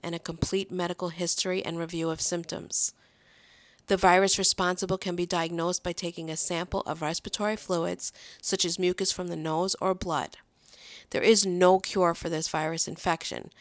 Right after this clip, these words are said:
but treatment includes over-the-counter medications like acetaminophen, ibuprofen, or naproxen to reduce pain and fever. Adequate rest, drinking plenty of fluids,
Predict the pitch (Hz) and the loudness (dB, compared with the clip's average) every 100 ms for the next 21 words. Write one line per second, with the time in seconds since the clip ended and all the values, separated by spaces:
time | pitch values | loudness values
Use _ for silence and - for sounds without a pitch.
0 | - - - 180 - 196 190 196 190 180 | -20 -20 0 2 4 4 2 2 -2 -2
1 | 180 175 - 170 175 190 - 185 175 185 | -2 -2 0 0 0 -2 -2 -2 -2 -2
2 | 185 180 - 170 170 180 170 175 170 - | -2 -4 -4 -4 -4 -4 -6 -6 -8 -10
3 | - - 175 - 180 180 175 170 185 175 | -18 -6 -4 -2 0 0 -2 -4 -4 -4
4 | 180 - - - 175 180 - 185 170 - | -6 -14 -16 -2 0 0 -4 -2 -2 -2
5 | 180 180 - - 170 175 175 - 165 151 | -6 -6 -16 -6 0 0 0 2 2 2
6 | - 165 156 170 170 170 165 - 170 165 | -4 -4 -4 -4 -4 -4 -4 -6 -8 -8
7 | - 165 - 160 160 - - - - - | -8 -10 -6 -6 -6 -10 -10 -20 -20 -20
8 | - - - - 190 185 185 - 180 185 | -18 -20 -2 2 4 2 -4 -4 2 2
9 | 202 - - _ - 180 175 180 - 170 | 2 -2 -4 _ -2 -2 -2 -8 -4 -2
10 | 170 165 - 202 202 202 - | -2 -4 -4 0 0 -2 -6